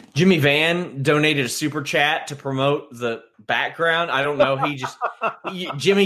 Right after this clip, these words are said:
Speaker 1: you just literally forfeited, like, twenty percent of that super chat from your wallet to Google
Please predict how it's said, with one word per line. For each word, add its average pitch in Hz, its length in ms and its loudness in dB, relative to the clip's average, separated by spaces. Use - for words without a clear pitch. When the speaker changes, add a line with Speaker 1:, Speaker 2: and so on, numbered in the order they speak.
Speaker 1:
you 185 80 0
just 196 220 -2
literally 180 540 2
forfeited, 160 720 -2
like, 156 220 0
twenty 170 360 -2
percent 147 540 -2
of 185 100 -2
that 131 180 -4
super 143 300 -6
chat 113 440 -2
from 160 220 -4
your 160 180 -2
wallet 151 640 2
to 190 140 -4
Google 127 680 -6